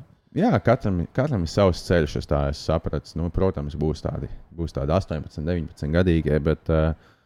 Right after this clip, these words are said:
divdesmit pieci gadi, es, es domāju, tas ir diezgan, man agrāk teica, ka tas ir, tas ir tas z-, ne zelta vecums, bet, nu, kad vārtsargs tad arī sāk tā kā nobriest un, ā, sāk arī kaut kā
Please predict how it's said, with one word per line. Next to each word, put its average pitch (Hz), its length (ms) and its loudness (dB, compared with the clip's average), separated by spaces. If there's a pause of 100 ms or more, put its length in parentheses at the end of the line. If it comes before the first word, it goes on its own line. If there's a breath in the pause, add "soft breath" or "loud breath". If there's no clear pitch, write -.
(280 soft breath)
divdesmit 117 380 2
pieci 123 260 4
gadi, 107 300 6
es, 90 140 0 (640)
es 87 120 -6
domāju, 131 280 4
tas 98 160 -2
ir 90 140 4 (320)
diezgan, 98 560 2 (920)
man 123 200 4
agrāk 135 320 6
teica, 117 240 6
ka - 80 2
tas 104 240 2
ir, 90 80 2
tas 98 240 0
ir 82 80 -2
tas - 220 -4 (720)
z-, 85 200 -8
ne 92 220 -2
zelta 110 400 4
vecums, 95 420 0
bet, 85 160 -2
nu, 98 140 -4
kad 85 180 -2
vārtsargs 90 460 0
tad 80 160 0
arī 78 180 0
sāk 85 400 2
tā 73 80 -6
kā 71 220 -6
nobriest 73 680 -6
un, 69 140 -10
ā, 69 220 -8 (140)
sāk 80 360 -4
arī 71 180 -4
kaut 71 220 -6
kā 71 140 -2